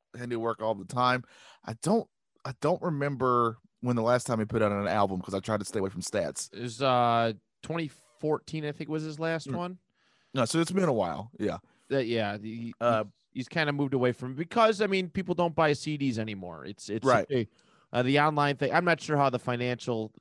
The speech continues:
Speaker 2: aspect works with online, like, digital music release, but, um, I, I don't think it's the same as what it was when he got started,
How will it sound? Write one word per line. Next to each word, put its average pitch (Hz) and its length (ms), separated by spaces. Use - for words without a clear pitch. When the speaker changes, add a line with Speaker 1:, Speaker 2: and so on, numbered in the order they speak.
Speaker 2:
aspect 113 480
works 110 360
with 104 200
online, 110 580
like, 104 180
digital 110 280
music 110 300
release, 110 400
but, 92 260
um, 92 500
I, 104 240
I - 20
don't 110 180
think 110 180
it's - 200
the 107 100
same 104 300
as 101 160
what 104 140
it 92 80
was 98 340
when 107 120
he 101 120
got 85 260
started, 64 380